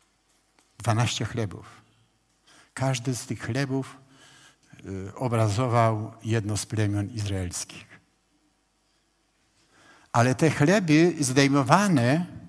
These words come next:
z poprzedniego tygodnia były zjedzone tylko przez kapłanów.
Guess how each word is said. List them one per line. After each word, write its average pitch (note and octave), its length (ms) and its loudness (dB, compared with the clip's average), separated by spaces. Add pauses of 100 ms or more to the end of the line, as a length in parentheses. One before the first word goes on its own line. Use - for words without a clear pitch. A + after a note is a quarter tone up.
(120)
z - 120 -14
poprzedniego E3+ 560 -2
tygodnia C#3+ 760 -2 (1000)
były D3+ 260 4
zjedzone D3+ 680 4 (300)
tylko F#3+ 600 2
przez - 680 -2 (680)
kapłanów. F#2+ 760 -8